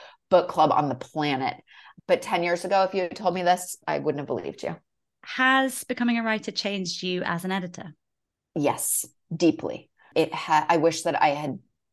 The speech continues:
Speaker 1: been able to do it sooner because it's made me a much better editor. I think that I understand structure in a very different way. I understand that, um, when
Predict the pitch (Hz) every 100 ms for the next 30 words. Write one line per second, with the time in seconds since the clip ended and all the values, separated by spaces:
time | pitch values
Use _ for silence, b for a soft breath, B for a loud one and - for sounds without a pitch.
0 | _ _ _ 143 151 143 147 156 147 143
1 | 131 - 139 151 160 151 - - - 143
2 | 139 131 131 135 135 139 135 - - 113
3 | 127 170 - 180 190 214 220 - 151 151
4 | 151 139 156 147 139 135 - 147 135 -
5 | 123 - - 151 147 - 139 120 127 -
6 | 143 147 151 - 143 - 131 120 160 185
7 | B B B B 147 147 147 139 156 151
8 | 151 147 - - 143 143 143 143 - _
9 | _ _ 147 139 147 135 120 - 143 139
10 | 135 131 131 131 _ _ _ - 156 151